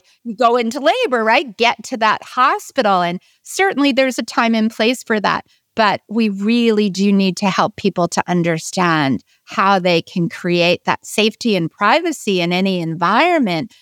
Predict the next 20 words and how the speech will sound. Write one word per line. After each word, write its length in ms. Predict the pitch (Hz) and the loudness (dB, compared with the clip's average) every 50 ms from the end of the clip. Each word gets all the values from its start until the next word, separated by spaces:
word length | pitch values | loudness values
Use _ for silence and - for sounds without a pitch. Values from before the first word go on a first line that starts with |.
| _ _ _ _ 214 | _ _ _ _ -2
And 360 | 220 208 202 196 196 190 - | 0 0 0 0 -2 -2 -4
how 280 | 202 - - 175 202 | -6 -2 0 0 0
can 220 | 247 - - 330 320 | 0 0 -2 0 0
they 200 | 339 330 320 311 | 0 0 0 -2
turn 380 | - - - 285 254 269 269 | -6 -6 -4 -2 0 0 2
on 320 | 269 247 262 311 339 330 349 | 2 0 0 0 -2 -2 -4
to 200 | 330 - 311 285 | -4 -4 -6 -4
labor, 600 | 262 240 220 240 427 523 508 - 254 226 208 196 190 | -2 -2 0 0 0 0 -2 -2 -2 0 0 0 0
right? 420 | 185 185 196 233 277 370 370 - _ _ _ _ _ | 2 2 2 2 2 0 -2 -6 _ _ _ _ _
So 180 | - - - 240 | -6 -2 0 2
I 360 | 233 233 233 226 220 226 254 | 2 4 4 4 4 2 2
wanna 260 | 320 359 339 277 240 - | 2 2 2 0 0 0
add 200 | - 226 247 247 | 0 0 0 0
in 160 | 262 254 254 | 0 -2 -2
here 220 | 262 285 285 294 427 508 453 | -2 0 0 2 2 2 2
that 240 | 254 220 196 156 - | 2 2 0 2 0
things 280 | 277 269 277 294 277 - | 0 0 0 -2 -2 -2
like 220 | 262 262 254 - | -2 -2 -4 -6
kissing 540 | - - - 320 415 - - 285 247 233 214 | -6 -2 -2 -2 -2 -2 -2 0 0 0 0
and 160 | 202 202 190 | 0 -2 -4